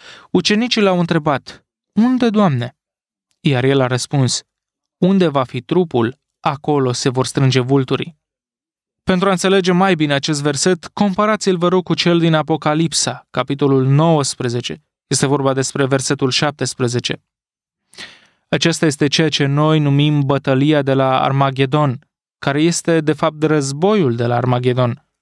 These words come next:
care va lua sfârșit când Hristos va veni să pună bazele împărăției sale. Dragii mei, acestea sunt lucrurile pe care Domnul Iisus le spune cu privire la sfârșit.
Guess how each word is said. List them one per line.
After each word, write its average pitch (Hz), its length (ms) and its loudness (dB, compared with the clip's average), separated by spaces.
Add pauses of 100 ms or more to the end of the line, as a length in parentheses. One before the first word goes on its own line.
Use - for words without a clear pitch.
(220)
care 160 240 -2
va 151 140 2
lua 214 140 2
sfârșit 156 580 -2
când 139 340 0
Hristos 156 480 0
va 143 140 0
veni 131 240 0
să 135 160 -2
pună 131 240 2
bazele 127 480 -2
împărăției 123 680 0
sale. 120 480 -4 (1300)
Dragii 143 300 -2
mei, 147 200 2
acestea 147 400 0
sunt 143 260 2
lucrurile 160 420 2
pe 143 140 0
care 139 260 0
Domnul 151 380 -2
Iisus 143 380 0
le 139 140 2
spune 147 380 -2
cu 139 160 -2
privire 135 460 0
la 131 360 0 (140)
sfârșit. - 880 -2